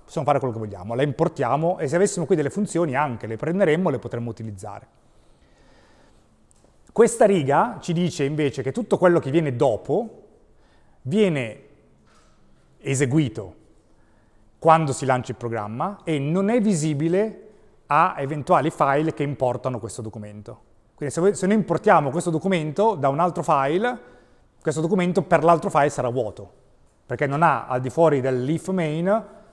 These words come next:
dell'if name, nessuna variabile, nessuna funzione, eccetera. Questa è l'unica differenza. Questo è l'equivalente della function main in altri linguaggi di programmazione. Non è uguale, però è concettualmente l'equivalente.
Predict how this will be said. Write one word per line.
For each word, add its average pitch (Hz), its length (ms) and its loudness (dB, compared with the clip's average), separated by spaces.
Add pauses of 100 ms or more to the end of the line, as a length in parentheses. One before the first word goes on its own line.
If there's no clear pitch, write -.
(200)
dell'if 139 460 -2
name, 147 480 -4 (600)
nessuna 143 320 -2
variabile, 135 400 4
nessuna 123 220 -6
funzione, 117 360 -12
eccetera. - 380 -20 (600)
Questa 147 220 -2
è 139 40 2
l'unica 131 240 -6
differenza. 107 360 -12
Questo 147 280 -2
è 135 260 -2
l'equivalente 143 400 -2
della 117 280 -4 (140)
function 127 480 -6
main 123 480 -6 (440)
in 120 140 -12
altri 120 220 -8
linguaggi 110 300 -10
di 107 60 -16
programmazione. 104 580 -16
Non 151 200 -2
è 135 440 -4 (120)
uguale, 110 500 -6
però 117 260 -4
è 107 120 -12
concettualmente 120 680 -10
l'equivalente. 101 600 -16